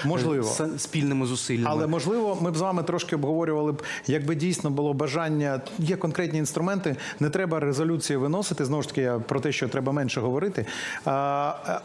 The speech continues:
Speaker 2: а, якби було бажання закінчити війну, таке усвідомлене,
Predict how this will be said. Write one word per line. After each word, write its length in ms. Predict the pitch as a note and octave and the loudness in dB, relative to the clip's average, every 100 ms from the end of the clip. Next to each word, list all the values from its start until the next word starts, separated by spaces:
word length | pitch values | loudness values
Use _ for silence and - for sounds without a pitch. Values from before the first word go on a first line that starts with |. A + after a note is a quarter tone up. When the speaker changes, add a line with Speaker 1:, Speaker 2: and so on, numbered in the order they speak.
| - D4+ - | -8 -10 0
Speaker 2:
а, 60 | D#3+ | 2
якби 280 | D3+ D#3+ | 2 2
було 220 | G3+ G3 E3 | 0 2 0
бажання 560 | D#3+ E3+ C#4 G#3+ A#2 - - - - | 0 0 0 0 0 -4 -12 -6 0
закінчити 600 | C3 D3 D#3 C#3 C3 B2+ | 0 2 0 0 0 0
війну, 340 | C3 B2+ G#2+ | 2 2 0
таке 260 | C3 A#2 A#2+ | 0 0 0
усвідомлене, 720 | A2+ D#3 D3 D3 A#2+ A2+ | 0 0 0 2 2 0